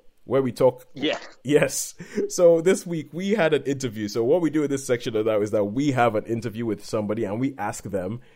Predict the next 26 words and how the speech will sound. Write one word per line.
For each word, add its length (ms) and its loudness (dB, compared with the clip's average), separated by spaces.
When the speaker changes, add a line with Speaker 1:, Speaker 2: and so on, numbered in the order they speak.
Speaker 1:
four 260 0
questions. 680 2
Tell 140 0
us 80 -2
the 80 -6
story 240 4
of 60 -2
the 80 -4
first 280 4
film 120 -4
you 60 2
ever 100 0
saw 180 0
at 80 -4
cinema, 480 -4
the 80 -8
last 380 -2
film 160 0
you 80 -2
caught 260 -4
on, 220 -4
at 100 -6
cinemas 320 -4
before 260 -8
the 80 -8
lockdown. 640 -4